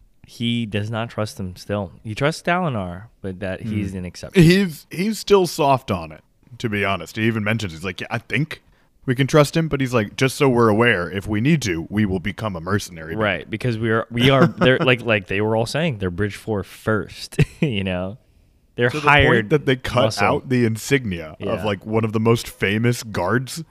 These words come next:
Speaker 2: groups in all of Alethkar.
Speaker 1: Literally,
Speaker 2: <laughs> And they're like,
Speaker 1: yeah.
Speaker 2: "Yeah, that's not us, man."
Speaker 1: L-, yeah, literally the king's uncle. Like, how far we've come.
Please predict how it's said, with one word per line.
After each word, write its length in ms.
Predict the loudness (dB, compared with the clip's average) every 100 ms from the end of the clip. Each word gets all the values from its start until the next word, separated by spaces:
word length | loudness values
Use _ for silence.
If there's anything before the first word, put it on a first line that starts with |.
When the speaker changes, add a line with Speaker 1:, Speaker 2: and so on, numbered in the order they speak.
| _ _ -2
Speaker 2:
groups 460 | 2 2 0 -10 -2
in 180 | 0 0
all 300 | 2 2 2
of 140 | 0
Alethkar. 680 | -2 0 -2 -2 -4 -4 -4
Speaker 1:
Literally, 340 | -4 0 0 0
Speaker 2:
<laughs> 0 |
And 120 | -2
they're 120 | -2
like, 100 | -2
Speaker 1:
yeah. 80 | 0
Speaker 2:
"Yeah, 120 | 2
that's 140 | 0 -2
not 140 | -2
us, 180 | -2 -4
man." 280 | -8 -14 -16 -18
Speaker 1:
L-, 120 | -16
yeah, 260 | -12 -12 -10
literally 360 | -8 -4 -4 -4
the 140 | -6
king's 520 | -6 -4 -4 -4 -8 -10
uncle. 500 | -10 -10 -14 -16 -18 -16
Like, 420 | -12 -12 -14 -20 _ _ _ _ _ _ _ _
how 120 | -16
far 260 | -8 -4 -2
we've 220 | -4 -8
come. 340 | -10 -12 -14